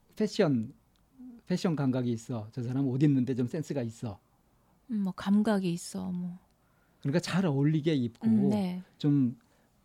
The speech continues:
Speaker 1: 어, 보기 좋게 또는 거기에 가장 적절하게 하는 것을 찾는다는 얘기죠.
Speaker 2: 네, 그 사투리로 "염려해" 이런 말 하는데 그거
Speaker 1: <laughs>
Speaker 2: 들어보셨어요?
Speaker 1: 예, 들어봤어요.
Speaker 2: 네.
Speaker 1: 그러니까 센스가 있다 할 때 그 센스의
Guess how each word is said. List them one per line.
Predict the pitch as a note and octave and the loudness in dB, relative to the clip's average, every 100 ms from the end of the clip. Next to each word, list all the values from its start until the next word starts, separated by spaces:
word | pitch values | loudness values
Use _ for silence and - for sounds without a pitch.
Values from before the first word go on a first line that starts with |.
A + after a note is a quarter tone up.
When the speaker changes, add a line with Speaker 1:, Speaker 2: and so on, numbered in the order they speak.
| B3+ G#3+ | -16 -8
Speaker 1:
어, | B2+ A#2+ A#2 A#2 A2+ A2+ | -4 -2 -4 -4 -8 -6
보기 | C3 C3+ | -4 -2
좋게 | B2 A2+ - F3 A3 A#3+ | -4 -6 -6 -4 -4 -6
또는 | - C3+ C#3 C3+ C#3 _ _ _ - | -4 -2 0 0 -4 _ _ _ -10
거기에 | B2+ B2+ | -4 -2
가장 | C3 C3 C3+ | -2 -4 -6
적절하게 | - G2+ D#3 B2+ B2 C3 F#3+ | -6 -6 -4 -2 -4 -4 -2
하는 | F3+ E3 | -2 -4
것을 | D3 F#3+ | -4 -8
찾는다는 | - A#3+ A3+ D#3+ A#2+ | -2 0 2 0 -2
얘기죠. | A2 - D#3+ - | -4 -6 -8 -8
Speaker 2:
네, | A3 G3 E3+ - | -8 -8 -8 -12
그 | F#3+ | -12
사투리로 | F#3+ B3 - D4 A3 F3 - - - _ _ G3 | -12 -10 -4 -2 -2 -2 -8 -20 -20 _ _ -2
"염려해" | G#3 A#3+ A#3 - F#3+ E3+ | 2 2 2 0 0 2
이런 | F3+ F3+ | 2 0
말 | F3 | 0
하는데 | F#3 F3+ F#3+ - | -6 -6 -8 2
그거 | |
Speaker 1:
<laughs> | F#3+ D#3 D3 G3+ F#3+ B2 | 6 8 6 2 2 0
Speaker 2:
들어보셨어요? | B2 E3+ B3+ - D3 - C3+ | -4 -6 -10 -8 -10 -10 -2
Speaker 1:
예, | C3 | 0
들어봤어요. | A2+ C#3+ A#2 A#2 - G#2+ | 2 0 0 -4 -6 -6
Speaker 2:
네. | G3+ G3 F#3 _ - - - _ | -6 -8 -10 _ -20 -20 -20 _
Speaker 1:
그러니까 | C#3+ C#3+ D3+ - - | -2 0 -2 -6 -18
센스가 | - A3+ A3+ A3 G3 | 0 2 4 4 4
있다 | C3+ - C3+ A#2+ | 2 0 -2 0
할 | A#2+ | -2
때 | B2 C3+ | -2 0
그 | B2+ | -2
센스의 | - G#3 F#3+ F3+ E3 D#3 D3 C#3+ C3+ C3 C3 D3 | -2 -2 -2 -2 0 0 0 0 0 -2 -6 -8